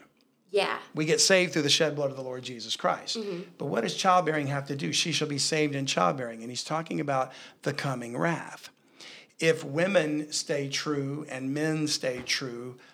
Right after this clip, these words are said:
Speaker 2: to the human genetic makeup, the children that are born will remain human.
Speaker 1: Yeah.
Speaker 2: If she strays from that and gets involved in that temptation, then she'll be involved in the wrath and might be liable to take the mark of the beast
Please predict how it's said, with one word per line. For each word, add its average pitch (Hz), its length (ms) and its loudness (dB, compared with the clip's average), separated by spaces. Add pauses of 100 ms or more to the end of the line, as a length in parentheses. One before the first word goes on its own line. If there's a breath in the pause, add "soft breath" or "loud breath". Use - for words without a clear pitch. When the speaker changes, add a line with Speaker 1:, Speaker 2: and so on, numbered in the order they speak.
(120)
Speaker 2:
to 139 180 -4
the 135 100 -6
human 143 520 -4
genetic 131 640 -6
makeup, 135 680 -10 (500 loud breath)
the 143 100 -4
children 151 580 4
that 139 180 0
are 131 120 0
born 131 720 0
will 135 160 -6
remain 123 400 -6
human. 120 400 -4 (200)
Speaker 1:
Yeah. 247 320 4 (360 loud breath)
Speaker 2:
If 160 180 2
she 156 480 2
strays 185 840 4
from 139 300 0
that 127 460 -4
and 139 200 -4
gets 151 240 0
involved 147 480 0
in 143 100 0
that 127 220 -4
temptation, 123 920 -4 (360 loud breath)
then 143 120 -4
she'll 139 260 2
be 143 140 -4
involved 139 420 0
in 127 120 -6
the 127 80 -6
wrath 139 360 -2
and 131 140 -8
might 131 220 -4
be 127 100 -10
liable 123 280 -6
to 131 80 -12
take 131 200 -12
the 123 80 -12
mark 123 320 -6
of 127 60 -12
the 120 100 -12
beast 131 520 -8